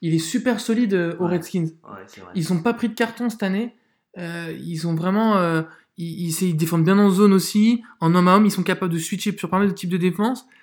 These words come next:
Speaker 1: Euh, ils sont solides. Tu sais que c'est une équipe qui va pas pr-, prendre l'eau.
Speaker 2: Ouais, c'est vrai.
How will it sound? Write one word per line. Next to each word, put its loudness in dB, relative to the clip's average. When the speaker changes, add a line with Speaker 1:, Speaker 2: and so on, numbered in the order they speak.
Speaker 1:
Euh, 0
ils 0
sont 2
solides. 2
Tu -12
sais -2
que -6
c'est -2
une 4
équipe 0
qui -10
va -2
pas -6
pr-, -8
prendre -4
l'eau. -4
Speaker 2:
Ouais, -14
c'est -20
vrai. -20